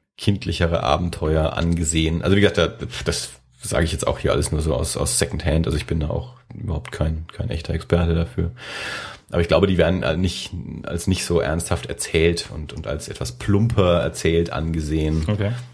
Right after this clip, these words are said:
Speaker 1: ähm, als jetzt eben diese Geschichten in der Karl-Barks-Tradition. Ist zumindest meine Wahrnehmung.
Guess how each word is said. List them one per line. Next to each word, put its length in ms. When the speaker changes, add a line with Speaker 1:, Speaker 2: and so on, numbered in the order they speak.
Speaker 1:
ähm, 360
als 240
jetzt 160
eben 180
diese 320
Geschichten 340
in 60
der 100
Karl-Barks-Tradition. 1080
Ist 140
zumindest 220
meine 180
Wahrnehmung. 280